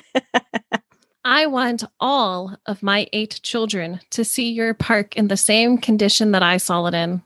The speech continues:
Speaker 2: I am keeping one rock to remind myself
Speaker 1: <laughs>
Speaker 2: of the le-,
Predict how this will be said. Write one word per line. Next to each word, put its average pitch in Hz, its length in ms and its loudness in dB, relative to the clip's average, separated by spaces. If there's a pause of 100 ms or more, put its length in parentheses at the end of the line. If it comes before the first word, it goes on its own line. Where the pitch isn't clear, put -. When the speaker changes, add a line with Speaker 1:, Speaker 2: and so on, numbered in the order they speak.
Speaker 2:
I 254 120 2
am 269 200 0
keeping 285 560 -2
one 269 280 0
rock 170 380 0 (260)
to - 140 -2
remind 247 640 0
myself 202 500 -2 (640)
Speaker 1:
<laughs> - 480 -20
Speaker 2:
of 240 200 -2
the 233 160 0
le-, 220 200 2